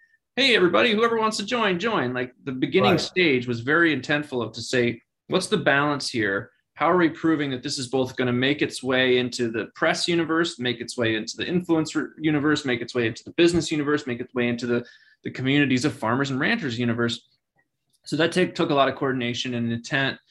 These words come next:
Speaker 1: But, you know, some of the most fun work for me has been meeting with all these people for the last year. We started this work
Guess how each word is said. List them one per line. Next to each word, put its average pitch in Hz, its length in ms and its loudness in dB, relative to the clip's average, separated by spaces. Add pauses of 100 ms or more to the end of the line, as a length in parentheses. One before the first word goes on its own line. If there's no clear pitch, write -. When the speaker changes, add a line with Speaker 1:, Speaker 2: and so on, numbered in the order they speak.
(360)
Speaker 1:
But, 135 340 0
you 135 100 -4
know, 123 60 -2
some 185 160 0
of 185 60 0
the 139 80 0
most 139 300 -2
fun 139 240 -2
work 135 240 -4
for 120 120 -4
me 147 220 -2
has 120 160 -4
been 120 320 -4 (400)
meeting 170 340 4
with 120 140 0
all 117 100 2
these 113 160 -2
people 120 220 -4
for 117 120 -6
the 117 60 2
last 123 300 0
year. 123 240 2
We 120 100 -4
started 147 320 0
this 127 240 -6
work 120 300 -4